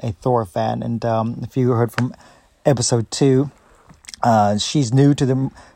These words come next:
the geek culture. She's, um, up to date on a lot of things that's trending. But, um, when I told her about Thor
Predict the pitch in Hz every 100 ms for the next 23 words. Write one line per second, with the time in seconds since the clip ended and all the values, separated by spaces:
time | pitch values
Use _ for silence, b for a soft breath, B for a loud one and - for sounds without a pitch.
0 | b 131 131 123 113 147 147 - - -
1 | 127 - 147 147 175 139 131 135 123 120
2 | 120 - _ - 156 147 151 151 135 123
3 | 113 110 120 104 104 - - 117 117 113
4 | 117 113 113 113 113 110 B B B B
5 | B _ _ 277 131 120 113 135 123 113
6 | 113 110 135 123 120 120